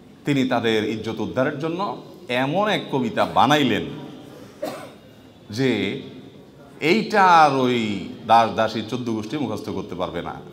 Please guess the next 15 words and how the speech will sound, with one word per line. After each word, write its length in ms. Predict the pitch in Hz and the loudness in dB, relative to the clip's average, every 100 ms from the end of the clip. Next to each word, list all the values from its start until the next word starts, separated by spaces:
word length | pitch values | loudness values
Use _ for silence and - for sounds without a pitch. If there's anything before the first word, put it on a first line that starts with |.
| - | -10
ওই 100 | 127 - | -8 -4
শব্দগুলাই 580 | 139 147 185 190 233 240 | -4 -2 -2 2 2 2
এমন 580 | 180 160 139 127 127 - - - - - | 2 2 2 2 -4 -12 -16 -20 -20 -16
যে 200 | 98 113 | -4 2
আপনার 680 | 107 - 110 101 90 87 - - - - | 2 2 0 0 0 -2 -8 -18 -16 -12
এই 80 | |
শব্দগুলোর 520 | 117 135 131 147 165 170 | -4 -2 0 0 2 4
অর্থ 280 | 156 151 | 2 2
উদ্ধার 300 | 180 175 175 | -2 2 2
করাই 260 | 175 185 190 - | 4 2 2 2
কঠিন। 300 | 127 107 71 - - - - - - - - - - - - - - | -2 -2 -6 -12 -18 -20 -20 -20 -20 -20 -20 -20 -20 -20 -20 -20 -16
শেষে 300 | - 160 165 | -2 0 4
আইসা 240 | 143 127 131 | 4 4 2
বলছে 280 | 120 107 113 | 0 -2 -4
যে 300 | 113 101 | -4 -4